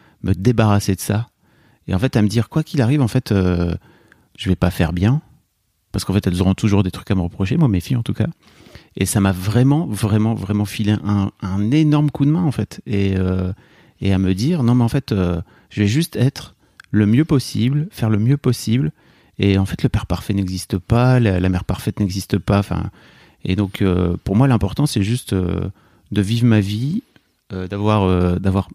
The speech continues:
mes enfants dans ma vie aujourd'hui, mais, mais aussi de, que ce soit hyper aligné avec, euh,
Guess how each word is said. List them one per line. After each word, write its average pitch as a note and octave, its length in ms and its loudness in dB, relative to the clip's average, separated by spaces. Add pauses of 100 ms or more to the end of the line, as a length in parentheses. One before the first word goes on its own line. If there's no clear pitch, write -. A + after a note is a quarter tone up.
mes A#2 320 2
enfants A#2 380 2
dans A2 200 2
ma G#2+ 140 4
vie G#2+ 200 0
aujourd'hui, G2+ 460 0 (300)
mais, F2+ 400 2 (120)
mais F#2+ 120 2
aussi E3 340 0
de, A#2 140 0
que - 80 -10
ce G2+ 80 0
soit G#2 200 0
hyper G#2 220 0
aligné G#2 360 2
avec, A2+ 260 -2
euh, G2 320 0